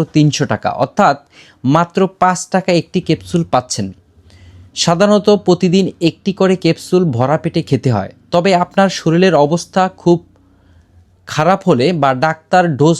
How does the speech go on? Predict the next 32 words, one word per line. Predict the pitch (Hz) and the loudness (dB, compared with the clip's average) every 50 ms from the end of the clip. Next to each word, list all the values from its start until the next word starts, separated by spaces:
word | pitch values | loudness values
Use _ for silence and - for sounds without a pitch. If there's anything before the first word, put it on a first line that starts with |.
| - 156 | 0 -2
নির্ধারণ | 151 143 127 143 151 156 165 - | -2 0 0 0 0 0 -2 -2
করে | - 139 139 127 | 0 0 0 0
দিবেন। | 104 113 95 101 73 - - _ _ _ _ _ _ _ _ _ _ - | 0 -2 -4 -4 -6 -8 -14 _ _ _ _ _ _ _ _ _ _ -8
সতর্কতা, | - - 175 175 - 208 175 - 117 - 107 - - _ _ _ _ _ _ _ _ _ | -4 -4 -2 0 0 0 0 -2 -4 -4 -6 -10 -12 _ _ _ _ _ _ _ _ _
আয়রন | 151 160 175 190 208 208 202 | 0 2 2 2 2 2 0
ক্যাপসুল | 214 202 - - 214 208 202 | 0 -2 0 0 -2 0 2
খেলে | - 196 196 202 190 156 151 | 2 2 2 2 2 2 2
অনেকের | 151 165 170 165 - 170 143 151 147 - | 0 0 0 0 0 0 2 0 -2 -2
পায়খানা | 151 147 147 147 165 165 170 | -2 -2 -2 -2 -2 -2 -2
কালো | 165 - 143 147 147 147 139 | -2 -2 0 0 2 2 0
হতে | 139 - 131 | 0 -2 -2
পারে, | - 110 98 98 - - _ _ - 143 | -2 -2 -2 -2 -6 -12 _ _ -6 -4
এতে | - - 170 165 147 120 | -2 0 0 0 -2 -4
ভয়ের | 110 110 123 139 156 160 151 - | -4 -2 0 2 0 0 0 -4
কিছু | 165 131 - - 147 135 | -4 -4 -2 0 2 2
নেই। | 120 104 90 - _ _ _ _ _ _ _ | 2 0 -2 -6 _ _ _ _ _ _ _
তবে | 156 165 170 196 151 120 147 - _ _ _ _ _ _ _ _ - | -2 0 2 2 2 0 0 -4 _ _ _ _ _ _ _ _ -4
আপনার | 143 156 - - - 196 185 175 | -4 -4 -2 0 0 0 2 2
যদি | 202 180 202 196 170 | 2 4 4 4 4
মারাত্মক | 147 143 156 175 170 - - 190 - - | 4 2 2 0 -2 -4 -6 -6 -4 -2
কোনো | 190 190 196 190 170 151 | -2 0 2 2 4 4
লিভার | 147 160 151 165 175 185 190 185 165 | 4 4 4 2 2 0 0 -2 -2
বা | 147 151 151 - - | -2 -2 -2 -4 -4
কিডনির | - 170 160 139 147 175 175 - - | -4 -4 -4 -2 -4 -4 -4 -4 -4
সমস্যা | 160 165 170 165 - - 185 - | -4 -4 -4 -4 -4 -6 -6 -4
থাকে | - 180 - - - - - - - | -4 -4 -2 0 -2 -2 -2 -4 -4
তবে | 156 156 151 160 - - - | -2 -2 -2 -4 -6 -8 -12
খাওয়ার | - - 139 147 165 180 190 - - - | -6 -2 2 2 4 2 2 0 -2 -4
আগে | 170 160 170 196 175 127 135 | -4 -2 0 0 0 0 0
অবশ্যই | 139 165 165 - - 180 143 139 170 - - - - - - - - 101 | 0 -2 -4 -2 -2 0 0 0 0 -2 -6 -14 -20 -20 -14 -10 -4 -4
ডাক্তারকে | 139 139 - - - - - - 170 139 | -4 -4 -4 -4 -4 -4 -2 0 0 0
জানান। | 139 120 107 101 98 | 0 0 -2 -4 -6